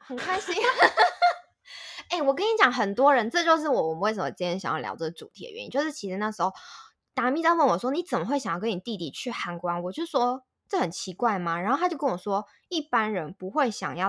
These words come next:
单独跟兄弟姐妹一起出国。”我说：“真的吗？这很奇怪吗？”然后他就说：“对啊，一般人并不会这样。”达咪那时候问我说：“你那时候为什么会想要出国，然后找弟弟？”我说：“我不知道欸。”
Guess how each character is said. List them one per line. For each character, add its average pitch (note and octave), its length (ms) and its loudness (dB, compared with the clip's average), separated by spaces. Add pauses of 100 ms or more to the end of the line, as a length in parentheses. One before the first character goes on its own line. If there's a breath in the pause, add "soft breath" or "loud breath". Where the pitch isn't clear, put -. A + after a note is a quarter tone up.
(120)
单 F#3+ 200 -4
独 F#3 160 -10
跟 E3 300 -6
兄 F#3+ 260 -6
弟 F#3+ 200 -8
姐 - 240 -8
妹 - 240 -10 (160)
一 A3 100 -4
起 - 160 -10
出 - 280 -12
国。” - 220 -8 (300 loud breath)
我 E4+ 100 -4
说 G#4 80 4 (140)
：“真 B4 100 4
的 C#5 40 4 (180)
吗？ G#4+ 100 -6
这 A#4+ 120 2
很 A#3+ 100 2
奇 - 160 -6
怪 A#3+ 180 -2
吗？” G#3 180 -2
然 F#3+ 40 -2
后 G#3+ 100 0
他 A#3+ 40 -2
就 A3+ 80 -6
说 A3+ 120 -6 (140)
：“对 G#3+ 160 0
啊， D#3+ 180 -10
一 B3+ 80 -6
般 F#3+ 200 -4
人 D#3 180 -8
并 F#3 180 -8
不 - 80 -16
会 - 200 -14
这 - 180 -10
样。” - 240 -8
达 G#3 160 -4
咪 B3 80 -2
那 C4 140 -2
时 C4 80 -2
候 C4 60 0
问 A#3 220 -2
我 E3 120 -8
说 F#3+ 340 -4
：“你 E3+ 80 -8
那 B3 140 -4
时 A3+ 100 -8
候 G3 60 -6
为 G#3+ 120 -6
什 E3+ 80 -12
么 - 80 -16
会 F3+ 140 -8
想 - 260 -8
要 D#3+ 240 -2 (260 soft breath)
出 F3+ 460 -8
国， - 300 -6
然 D3+ 100 -8
后 E3 120 -4
找 E2+ 120 -6
弟 D#3 180 -14
弟？” A2+ 120 -14
我 F3+ 80 -12
说 G3+ 120 -10
：“我 E3+ 120 -6
不 - 140 -10
知 - 160 -16
道 D3+ 100 -2
欸。” - 160 -2